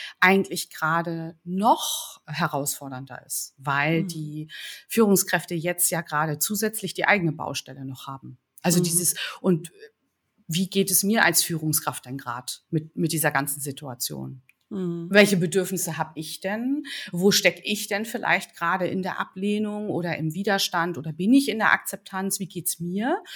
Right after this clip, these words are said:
Speaker 1: Und dann aber nach außen auch noch die Vorbildrolle zu haben und eigentlich noch stärker beim Mitarbeiter zu sein, als sie's ohnehin schon sein müssten. Also ich glaub, es ist ein Riesenspagat grad für Führungskräfte.
Speaker 2: Mhm.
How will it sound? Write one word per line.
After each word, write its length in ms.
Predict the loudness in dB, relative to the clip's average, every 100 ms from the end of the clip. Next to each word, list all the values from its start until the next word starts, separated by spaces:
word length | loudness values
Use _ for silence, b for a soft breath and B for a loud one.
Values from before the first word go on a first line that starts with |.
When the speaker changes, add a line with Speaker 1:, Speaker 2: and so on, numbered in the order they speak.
| B B -8
Speaker 1:
Und 140 | 2
dann 160 | 4 4
aber 160 | 2
nach 180 | 0 -2
außen 400 | -4 0 0 0
auch 140 | -2
noch 120 | -4 -4
die 100 | -6
Vorbildrolle 640 | -2 0 0 0 0 0
zu 200 | -4 -2
haben 240 | 0 0 -2
und 200 | -8 0
eigentlich 960 | 4 6 6 4 0 -4 -8 -8 -12 -16 _ -4
noch 440 | 2 4 2 -6
stärker 400 | -8 -4 -4 -4
beim 160 | -4 -4
Mitarbeiter 520 | -4 -6 -4 -6 -6
zu 160 | -8 -6
sein, 320 | 2 2 2 -2
als 200 | -2 -2
sie's 200 | -6 -6
ohnehin 380 | -8 -2 -2
schon 180 | -2 -6
sein 260 | -6 -6 -4
müssten. 460 | -4 -4 -6 -18 _ B B B
Also 100 | 2
ich 40 |
glaub, 120 | 4
es 100 | 4
ist 100 | 4
ein 140 | 4 4
Riesenspagat 800 | 2 2 0 -2 -2 -4 -6 -10
grad 300 | -18 -18 -18
für 100 | -18
Führungskräfte. 680 | -14 -8 -2 -2 -2 -6
Speaker 2:
Mhm. 60 | -10